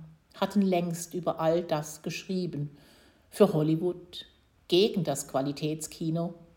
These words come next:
hatten angefangen, kurze Filme zu drehen. Im Hintergrund stand die gemeinsame Zeitschrift Cahiers du Cinéma. Der Theoretiker André Bazin.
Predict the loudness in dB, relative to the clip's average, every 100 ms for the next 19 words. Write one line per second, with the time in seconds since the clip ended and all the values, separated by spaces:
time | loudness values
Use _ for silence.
0 | -20 -20 -16 -2 2 2 2 4 6 4
1 | 2 2 2 0 0 2 2 0 -2 0
2 | 2 0 -2 -2 -2 0 0 -2 -6 -12
3 | -20 _ _ 0 0 2 -2 -4 -2 -2
4 | -2 -6 -10 -4 -4 -4 -6 -6 -2 0
5 | 2 0 0 0 0 0 0 0 -2 -6
6 | -6 -12 -20 -18 -18 -18 _ _ -6 0
7 | 2 2 0 -4 -4 -4 -4 -4 -6 -8
8 | -18 _ _ _ -18 -8 2 2 4 2
9 | 4 2 2 2 2 0 0 0 0 -2
10 | -2 -2 -2 -2 -2 -4